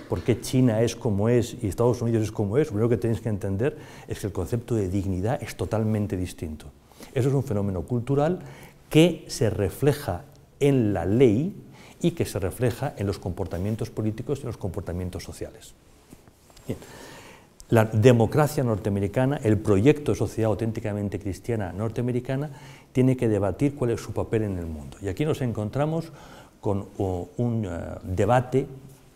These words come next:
que tiene enorme, eh, actualidad y al que le queda mucho tiempo, que es el debate entre dos de las figuras fundacionales de Estados Unidos, Jefferson y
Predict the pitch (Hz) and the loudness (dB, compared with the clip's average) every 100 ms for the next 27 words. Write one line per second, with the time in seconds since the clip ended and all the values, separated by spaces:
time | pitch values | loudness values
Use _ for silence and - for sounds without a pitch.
0 | - - _ - 87 113 123 123 - 101 | -20 -20 _ -6 -2 0 0 -2 -4 -4
1 | 107 120 165 151 107 92 87 87 - 92 | 0 4 4 4 0 -2 -4 -6 -8 -6
2 | 85 80 80 98 92 - 95 92 92 143 | -6 -6 -6 -4 -4 -2 -2 0 0 -4
3 | - - - - - 110 92 87 85 82 | -8 -20 -20 -20 -4 0 0 0 -2 -4
4 | 113 110 101 92 90 87 78 80 82 98 | 0 0 -2 -6 -6 -6 -8 -8 -4 -2
5 | 92 104 113 107 98 95 85 104 110 110 | 0 0 0 -2 -2 -4 -2 2 2 0
6 | 98 - 90 98 98 107 92 92 95 95 | -4 -4 -4 -2 -4 -4 -4 -4 -4 -4
7 | 101 95 - 92 87 82 78 67 - - | -2 -4 -4 -6 -6 -8 -8 -10 -12 -20
8 | - - - - 107 135 147 139 143 135 | -20 -20 -20 -10 2 4 4 -2 -4 -4
9 | - - 120 | -6 -4 -4